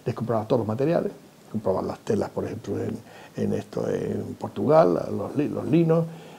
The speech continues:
en, arriba en Guimarães, compraban los, la, la, los materiales de pintura, las compraban en Nueva York, porque era más barato que, que la europea, que los Talen y tal y cual,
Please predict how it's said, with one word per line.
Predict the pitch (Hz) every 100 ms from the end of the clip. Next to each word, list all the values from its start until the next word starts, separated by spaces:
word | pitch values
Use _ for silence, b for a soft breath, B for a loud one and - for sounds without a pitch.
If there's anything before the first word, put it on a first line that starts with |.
| B
en, | - - - 127
arriba | 117 131 120
en | 110
Guimarães, | 98 117 160 170 - B B B
compraban | - 107 123 117 113 107
los, | - -
la, | 101 104
la, | 104
los | - - - 117
materiales | 120 110 110 123 120 101
de | 117 107 107 104 113
pintura, | 117 113 131
las | 113
compraban | 113 113 113
en | 117
Nueva | 123 117
York, | 156 175 165
porque | 131 127
era | 117
más | 123
barato | 120 127 113 135
que, | 120 - -
que | 143
la | 127
europea, | 127 117 120 123 170 170 131
que |
los | 120 110
Talen | 165 170 147 135
y |
tal | 135 139
y |
cual, | 143 180